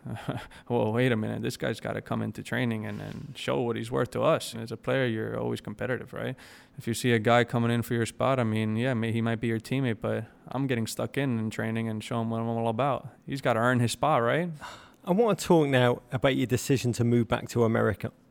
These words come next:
Speaker 2: It's one that so many U S players have made from within the European grind. You're twenty-nine, you have a newborn son,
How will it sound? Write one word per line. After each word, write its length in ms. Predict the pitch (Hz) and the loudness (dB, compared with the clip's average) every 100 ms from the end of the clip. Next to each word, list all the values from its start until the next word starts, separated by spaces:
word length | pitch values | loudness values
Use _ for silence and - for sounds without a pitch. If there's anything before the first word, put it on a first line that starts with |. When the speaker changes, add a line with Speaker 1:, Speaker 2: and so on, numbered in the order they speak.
| - | -18
Speaker 2:
It's 120 | - - | -6 6
one 220 | 151 139 | 6 8
that 280 | 131 127 - - - - | 4 2 -14 -20 -20 -10
so 240 | - 160 | 6 8
many 200 | 151 143 | 10 8
U 240 | 131 135 | 8 6
S 140 | 131 - | 6 4
players 400 | - 131 123 104 | 2 6 6 4
have 100 | 110 | 4
made 420 | 120 123 117 110 - - - | 4 6 4 0 -10 -20 -4
from 180 | 120 123 | 2 4
within 300 | 120 127 127 | 6 6 6
the 60 | |
European 580 | 117 117 113 - 113 110 | 6 6 6 4 2 2
grind. 540 | 101 107 104 107 101 - _ _ _ _ _ _ - | 2 4 4 2 -2 -8 _ _ _ _ _ _ -4
You're 100 | 135 | -2
twenty-nine, 800 | - 202 185 185 170 113 104 104 - _ _ _ _ _ _ - | 4 4 6 6 8 8 6 2 -4 _ _ _ _ _ _ 2
you 120 | 135 | 2
have 220 | 160 160 | 4 4
a 40 | |
newborn 540 | 165 151 151 135 135 123 | 4 4 4 4 4 2
son, 320 | - 107 95 | 0 0 0